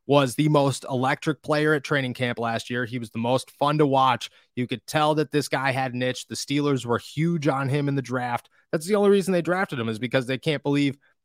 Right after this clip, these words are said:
they couldn't believe that he fell as far as he fell. Third, fourth option, a hundred percent. I don't think that there's anybody remotely close to him after that fourth guy that would even, you know, surpass him or have an opportunity to surpass him.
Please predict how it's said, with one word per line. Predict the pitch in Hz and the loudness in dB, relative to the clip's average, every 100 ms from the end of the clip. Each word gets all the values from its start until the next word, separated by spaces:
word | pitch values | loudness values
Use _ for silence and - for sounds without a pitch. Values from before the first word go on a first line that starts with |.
| - | -2
they | 156 | 0
couldn't | 170 | 2
believe | 156 156 151 | 2 2 2
that | 131 | 0
he | 127 | -4
fell | - 151 147 | -2 -2 0
as | 131 | -4
far | - 139 131 | -2 -2 -2
as | 113 | -4
he | 113 | -4
fell. | - 160 135 123 _ _ _ _ _ - | 0 2 2 -2 _ _ _ _ _ -4
Third, | 170 180 | 0 0
fourth | - 170 165 | 0 2 2
option, | 147 156 - 147 | 0 -4 -4 -2
a | |
hundred | 127 143 147 | 0 0 0
percent. | 139 139 143 135 - | -2 -2 -2 -2 -4
I | 127 | -4
don't | 123 147 151 | 0 0 0
think | 160 139 | -2 0
that | 151 | 0
there's | 147 127 | 0 -2
anybody | 135 131 135 | -2 0 -2
remotely | 120 123 127 127 127 131 | 0 -2 0 0 0 -2
close | - - 127 131 139 - | -6 -8 -6 -2 -2 0
to | 135 | 0
him | 143 143 143 - _ - | 0 -2 -4 -8 _ -4
after | 127 143 - 151 | 2 2 2 2
that | 143 - | 2 -2
fourth | - 147 139 135 | -2 2 2 2
guy | 143 127 127 131 - _ _ _ _ | 0 0 2 0 -4 _ _ _ _
that | 135 | -2
would | 131 | 0
even, | 131 127 127 110 - | 0 2 0 -2 -8
you | 123 | -8
know, | 113 | -8
surpass | 101 - 113 - 123 127 - | -6 -6 -6 -6 -8 -6 -2
him | 143 139 | -2 0
or | 123 | 0
have | 117 117 | 0 0
an | |
opportunity | 117 117 113 - 131 135 135 | 0 0 -4 -4 -4 -2 -4
to | 123 135 | -2 -4
surpass | - 127 143 131 - | -4 -2 0 0 0
him. | 143 135 | 0 -2